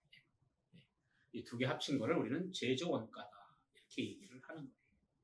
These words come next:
자, 그 다음에 이제 변동비하고 고정비가 있는데요. 생산량이 증가하면 비례해서 늘어나는 것을 우리는 변동비라고 얘기를 해요.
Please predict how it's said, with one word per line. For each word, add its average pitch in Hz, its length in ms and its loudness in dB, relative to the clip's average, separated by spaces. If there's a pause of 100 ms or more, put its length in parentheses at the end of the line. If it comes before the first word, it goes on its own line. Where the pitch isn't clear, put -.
(1080)
자, 165 380 12
그 175 80 8
다음에 240 340 12
이제 175 720 10
변동비하고 220 1120 12
고정비가 208 580 10
있는데요. 135 800 10
생산량이 233 1040 8
증가하면 190 840 10
비례해서 226 640 10
늘어나는 165 420 10
것을 147 220 2
우리는 139 360 4
변동비라고 170 760 6
얘기를 113 280 0
해요. - 100 -20